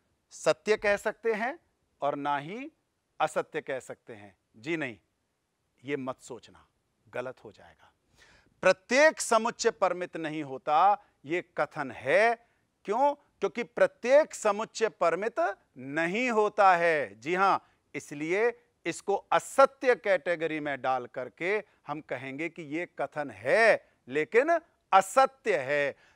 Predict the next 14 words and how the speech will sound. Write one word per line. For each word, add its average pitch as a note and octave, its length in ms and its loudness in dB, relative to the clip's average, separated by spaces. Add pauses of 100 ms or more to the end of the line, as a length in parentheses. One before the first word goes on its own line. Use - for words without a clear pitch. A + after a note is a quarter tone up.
तो - 140 -10 (140)
कथन C#4+ 340 2
पर D#4 260 10
ध्यान G3 360 2
करें C#3 320 -2 (720)
कि G#3+ 60 2
हम A3+ 300 2 (240)
कथन G#3 400 0 (100)
की C4 140 -4
भाषा C3+ 580 0
ध्यान B2+ 400 -10
से A3 180 -2
अगर F3 240 0
पढ़ेंगे C3 540 -6